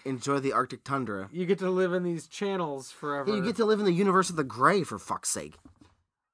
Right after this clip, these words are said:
Speaker 1: There's wolves all over the place.
Speaker 2: <laughs>
Speaker 1: Who are
Speaker 2: That
Speaker 1: n-, who are not scared by fire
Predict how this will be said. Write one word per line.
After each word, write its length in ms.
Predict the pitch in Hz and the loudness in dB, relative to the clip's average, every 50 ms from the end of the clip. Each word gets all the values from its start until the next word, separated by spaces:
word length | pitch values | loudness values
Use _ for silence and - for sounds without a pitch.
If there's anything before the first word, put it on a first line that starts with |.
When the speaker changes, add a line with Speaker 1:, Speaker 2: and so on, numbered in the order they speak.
| _ _ _ - | _ _ _ -16
Speaker 1:
There's 180 | 131 123 - | -14 -12 -12
wolves 380 | 127 127 151 170 170 147 131 131 | -8 -4 -2 -2 0 0 -2 -2
all 200 | 113 131 151 156 | 0 2 2 4
over 180 | 165 165 143 139 | 2 2 0 -2
the 80 | 127 | -6
place. 420 | 113 113 107 92 87 82 82 - 185 - - - - 180 _ _ - - _ _ - - | -6 -8 -10 -10 -10 -10 -12 -14 -14 -16 -16 -16 -18 -18 _ _ -20 -20 _ _ -20 -20
Speaker 2:
<laughs> 140 | _ _ - - - _ _ _ _ _ _ _ - - | _ _ -20 -20 -20 _ _ _ _ _ _ _ -8 0
Speaker 1:
Who 140 | - 175 | 4 6
are 100 | 175 175 | 6 8
Speaker 2:
That 60 | 180 180 | 8 6
Speaker 1:
n-, 60 | 170 | 6
who 100 | 170 214 | 8 10
are 100 | 208 190 | 10 10
not 180 | 196 214 220 | 10 8 6
scared 260 | 214 - - 208 208 190 | 6 2 2 4 6 6
by 120 | 190 175 | 6 6
fire 500 | 170 - - 196 202 208 190 175 175 160 | 4 6 8 8 10 10 8 4 2 0